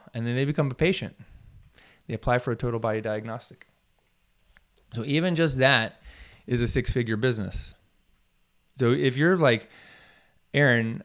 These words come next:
I wanna, you know, I'm struggling to make two thousand dollars a month, five thousand dollars a month, you know, in my cash practice. Like, what do you need to do?" <laughs> You probably need to automate your prospects and new patient onboarding, um, sequences.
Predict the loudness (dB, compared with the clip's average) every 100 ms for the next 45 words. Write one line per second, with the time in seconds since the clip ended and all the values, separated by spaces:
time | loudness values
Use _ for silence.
0 | _ 0 2 2 2 0 -2 -4 -2 0
1 | -2 -2 2 2 2 0 0 0 -4 -6
2 | -6 -4 0 2 0 2 2 2 -2 -4
3 | -4 -2 -2 0 -2 -2 -2 -2 -4 -4
4 | -4 -6 -12 -16 -20 _ -8 -8 -8 -6
5 | -8 -6 -6 -6 -2 -2 -4 -12 -12 -12
6 | -14 -16 _ -8 -2 0 0 0 -2 -2
7 | 0 0 0 -4 -10 -10 -14 -12 -8 -6
8 | -6 -2 -2 -2 -4 -8 -20 _ _ 2
9 | 4 4 2 0 0 -2 0 2 0 -4
10 | _ _ _ -2 0 0 0 -4 -4 -6
11 | -4 -4 -4 -6 -8 -6 -6 -2 -2 -2
12 | -6 _ _ _ _ _ -10 -8 -8 -8
13 | -10 -6 -4 -4 -6 -8 -16